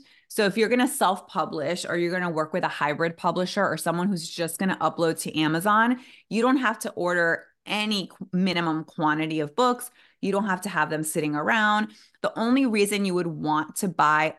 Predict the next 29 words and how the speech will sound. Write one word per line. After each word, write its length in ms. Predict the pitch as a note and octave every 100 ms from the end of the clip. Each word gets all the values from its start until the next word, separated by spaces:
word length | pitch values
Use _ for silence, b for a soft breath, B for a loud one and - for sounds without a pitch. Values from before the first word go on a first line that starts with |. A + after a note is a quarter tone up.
| -
author 380 | D#3 D#3+ G#3 G3+
copies 480 | A3 G3+ A#3 A#3
is 120 | F#3+ F3
you 120 | E3
get 200 | E3 D#3
them 140 | G#3
at 100 | A#3
a 60 | B3
discount, 720 | G3 E3+ - G#3 G3+ C4 D4 B B B
and 180 | G#3 G#3
then 160 | G3
you 100 | G#3+
can 220 | G#3 A3 F3
do 220 | A3+ A3+
things 340 | A3 F3 E3
like 180 | E3+ D#3
a 60 | D#3
funnel 460 | - F3+ E3 D#3
that 160 | D3+ D#3+
has, 260 | D#3+ D#3
like, 140 | D#3 D#3
a 40 |
free 300 | D3 E3+ E3
book 360 | D3+ D3+ D3+ -
plus 180 | D3 D3+
shipping 400 | A#3+ F#3+ E3+ D#3+
that 120 | -
you 100 | E3+
fulfill, 640 | - C#3+ D#3 D#3 B3 -